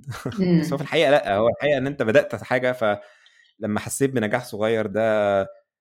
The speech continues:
Speaker 1: خلاك مبسوط، فلما بقيت مبسوط بقى عندك، آم، آه، appetite، عندك، آه، شهية إنك تعمل أكتر.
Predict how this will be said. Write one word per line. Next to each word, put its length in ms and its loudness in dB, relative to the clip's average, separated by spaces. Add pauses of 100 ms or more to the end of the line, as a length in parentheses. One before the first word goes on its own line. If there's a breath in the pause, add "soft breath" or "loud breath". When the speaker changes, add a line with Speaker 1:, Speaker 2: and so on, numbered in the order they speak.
Speaker 1:
خلاك 280 -4
مبسوط، 300 -4
فلما 180 -8
بقيت 180 -6
مبسوط 280 -8
بقى 160 -8
عندك، 300 -6 (120)
آم، 380 -6 (200)
آه، 180 -8
appetite، 380 -4
عندك، 380 -8
آه، 400 -8
شهية 480 0
إنك 160 -10
تعمل 220 -4
أكتر. 300 -10